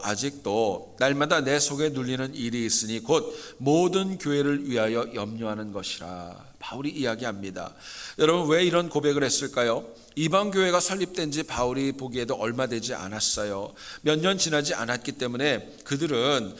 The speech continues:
믿음 가운데 전진하기보다는 믿음을 잃어버리고 넘어질 가능성이 더 많았던 것입니다. 저희들이 주일이면 에베소서를 묵상하고 있는데 에베소 교-, 경-, 어, 교회의 경우도 마찬가지입니다.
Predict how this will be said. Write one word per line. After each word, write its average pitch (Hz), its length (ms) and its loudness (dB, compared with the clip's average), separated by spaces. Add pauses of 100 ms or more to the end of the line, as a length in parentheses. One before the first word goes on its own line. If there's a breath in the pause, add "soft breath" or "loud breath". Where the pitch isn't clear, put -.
(160 loud breath)
믿음 180 400 0
가운데 190 420 2
전진하기보다는 131 1080 -2
믿음을 185 460 0
잃어버리고 156 680 2 (180 loud breath)
넘어질 160 560 4
가능성이 165 520 0
더 160 120 0
많았던 113 540 -4
것입니다. 95 640 -2 (500 loud breath)
저희들이 165 340 2
주일이면 151 680 2
에베소서를 139 1300 0
묵상하고 127 640 0
있는데 110 600 -2 (240 loud breath)
에베소 170 440 4
교-, 156 380 -2
경-, 139 220 -2 (100)
어, 120 240 2
교회의 160 300 4
경우도 139 360 2
마찬가지입니다. 120 1160 -2